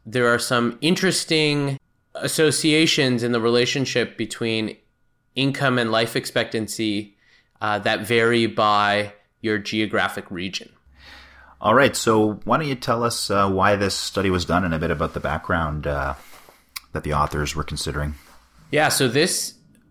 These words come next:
Speaker 1: study has been the project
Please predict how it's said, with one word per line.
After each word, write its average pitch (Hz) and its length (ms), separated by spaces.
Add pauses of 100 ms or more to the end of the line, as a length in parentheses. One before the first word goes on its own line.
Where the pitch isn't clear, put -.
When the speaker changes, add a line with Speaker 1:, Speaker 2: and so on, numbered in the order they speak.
(120)
Speaker 1:
study 165 640
has 131 280
been 123 540 (380)
the 113 160
project 120 640